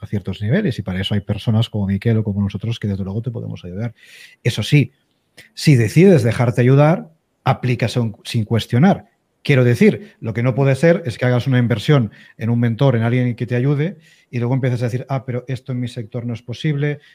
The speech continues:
esto en mi negocio no lo puedo aplicar, es que mi producto, es que mi cliente,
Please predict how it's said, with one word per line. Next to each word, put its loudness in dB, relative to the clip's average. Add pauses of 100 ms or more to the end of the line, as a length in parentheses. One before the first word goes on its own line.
(120)
esto -8
en -4
mi -2
negocio -4
no 0
lo -2
puedo 0
aplicar, 2
es -4
que -6
mi -2
producto, -6
es -8
que -8
mi -6
cliente, 0